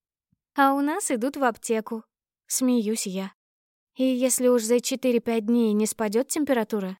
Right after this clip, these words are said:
тогда только к доктору. «Как вы выживаете?» — интересуется Джастин. «Да нормально». Потом мы еще пять минут спорим, куда засунуть градусник, в рот или под мышку.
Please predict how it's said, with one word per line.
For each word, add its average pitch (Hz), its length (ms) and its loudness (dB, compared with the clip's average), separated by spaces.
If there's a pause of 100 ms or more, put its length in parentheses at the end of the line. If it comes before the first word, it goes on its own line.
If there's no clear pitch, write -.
(120)
тогда 226 320 0
только 254 300 -2
к 214 80 -2
доктору. 196 480 -4 (760)
«Как - 320 -8
вы 262 160 0
выживаете?» — 196 800 -2 (440)
интересуется 220 760 -2
Джастин. 190 540 -6 (580)
«Да 240 260 2
нормально». 240 640 0 (680)
Потом 302 320 -4
мы 240 160 2
еще 202 240 -4
пять 220 240 -4
минут 226 320 0
спорим, 254 460 0
куда 214 300 -2
засунуть 202 500 -4
градусник, 233 640 -6
в 214 140 -6
рот 226 240 -4
или 190 160 -4
под 190 200 -8
мышку. 214 420 -4